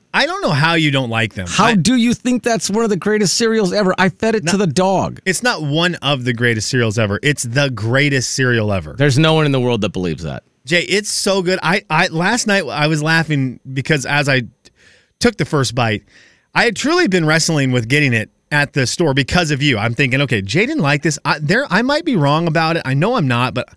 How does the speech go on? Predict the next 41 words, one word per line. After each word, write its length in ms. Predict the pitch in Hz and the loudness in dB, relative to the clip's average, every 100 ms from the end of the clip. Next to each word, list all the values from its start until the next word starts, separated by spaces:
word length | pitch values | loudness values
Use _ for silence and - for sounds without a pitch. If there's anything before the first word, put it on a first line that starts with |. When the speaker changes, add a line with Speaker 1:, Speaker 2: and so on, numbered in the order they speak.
| _ - _ _ _ | _ -20 _ _ _
Speaker 1:
I, 140 | 151 156 | 0 2
I 80 | |
had, 300 | 147 160 156 | 4 2 2
you 100 | 160 | 2
had 140 | 165 135 | 0 -2
put 160 | 156 | -4
doubt 260 | 131 147 202 | 0 0 0
in 100 | 120 | 0
my 120 | 113 | 0
mind, 240 | 104 95 107 | 0 0 -2
a 40 | |
seed 240 | - 156 | 2 0
of 100 | 131 | 2
doubt. 260 | 113 98 82 | 0 -2 0
Speaker 2:
Uh-huh. 320 | 117 117 117 117 _ - | 2 4 2 0 _ -4
Speaker 1:
And 100 | 147 | 0
so 100 | 196 | 2
then 120 | 240 | 0
I'm 80 | 285 | 0
kinda 200 | 302 277 | -2 -2
looking 240 | 247 240 | -2 -4
at 60 | 202 | -4
other 200 | 226 196 | -4 -4
stuff, 280 | - 110 | -2 -2
and, 180 | 143 156 - | 0 -2 0
and 120 | 151 | 0
I'm 120 | 143 | 2
doing 280 | 139 202 185 | 0 0 0
the 80 | 151 | 0
thing 320 | 160 165 160 | 2 0 0
I, 80 | - | -2
that 120 | 127 | 0
I'm 120 | 131 127 | 0 0
assuming 400 | - 320 302 151 | 0 0 0 2
most 240 | 139 135 | 2 0
people 180 | 135 120 | -2 0
do 140 | 123 | 2
in 60 | 113 | 0
the 60 | |
cereal 400 | 107 - 139 117 | 0 2 2 2
aisle. 340 | 101 101 101 | 2 2 0